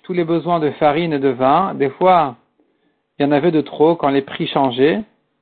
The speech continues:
et donc il a, il en restait, et on vendait ça,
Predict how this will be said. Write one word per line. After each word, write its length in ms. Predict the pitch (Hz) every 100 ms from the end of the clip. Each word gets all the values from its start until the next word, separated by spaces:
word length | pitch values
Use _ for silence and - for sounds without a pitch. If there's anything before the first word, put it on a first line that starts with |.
| _ _ _ _
et 100 | 143
donc 240 | 160 -
il 140 | 151 143
a, 220 | 135 127
il 140 | 147 151
en 80 |
restait, 540 | 147 151 - 151 170 220 - _ _ _ _
et 520 | - 147 147 143 139 - _ -
on 100 | 131
vendait 400 | 139 135 139 135
ça, 360 | 156 190 220